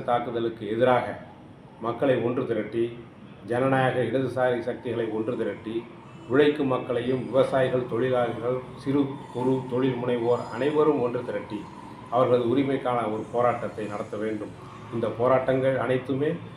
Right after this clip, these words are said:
முதலாளித்துவ எதிர்ப்பு, சோசலிச புரட்சி என்ற அரசியல் பாதையை நோக்கி, அதன் விடுதலைக்கான, சோசலிசத்திற்கான ஒரு போராட்டமாக இது நடத்த வேண்டும் என்ற அந்த கடமையை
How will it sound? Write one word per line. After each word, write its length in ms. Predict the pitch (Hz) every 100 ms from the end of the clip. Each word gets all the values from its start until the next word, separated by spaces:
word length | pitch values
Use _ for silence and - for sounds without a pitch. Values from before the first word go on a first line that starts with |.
| -
முதலாளித்துவ 500 | 120 143 151 147 139 127 123
எதிர்ப்பு, 260 | 120 - 113
சோசலிச 380 | 139 143 139 127 -
புரட்சி 300 | 127 123 131 120
என்ற 140 | 110 107 104 98
அரசியல் 420 | 131 127 131 117 113
பாதையை 340 | 127 131 123 110
நோக்கி, 300 | 120 120 127 90 - - - - 123
அதன் 240 | 135 135 123 - - - - - - - 117
விடுதலைக்கான, 640 | 143 151 143 127 117 113 104 90 -
சோசலிசத்திற்கான 800 | 185 185 143 139 127 120 120 113 107 98 -
ஒரு 100 | 113 110
போராட்டமாக 600 | 127 135 127 120 107 104 104 98 - - -
இது 120 | 113 107
நடத்த 240 | 117 127 113
வேண்டும் 280 | 117 117 107 104
என்ற 160 | 104 101 95 - - - 104
அந்த 160 | 117 107
கடமையை 420 | 110 123 127 131